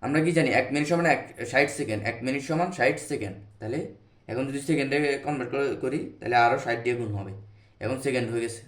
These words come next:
তাহলে আমাদের হয় যে কি এখানে সমান সমান কত? এখানে ক্যালকুলেট করলে হয় যে ফোর পয়েন্ট ফোর ফোর,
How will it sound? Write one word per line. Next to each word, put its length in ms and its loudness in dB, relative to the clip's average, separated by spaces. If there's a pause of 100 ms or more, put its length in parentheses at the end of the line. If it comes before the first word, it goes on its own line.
তাহলে 180 -2
আমাদের 420 -2
হয় 120 2
যে 120 -4
কি 280 -8 (400)
এখানে 220 0
সমান 260 -2
সমান 160 -2
কত? 180 0 (800)
এখানে 260 -2 (200)
ক্যালকুলেট 360 -2
করলে 180 -2
হয় 200 2
যে 160 -2 (1120)
ফোর 200 -2
পয়েন্ট 220 2 (120)
ফোর 120 -4
ফোর, 220 -6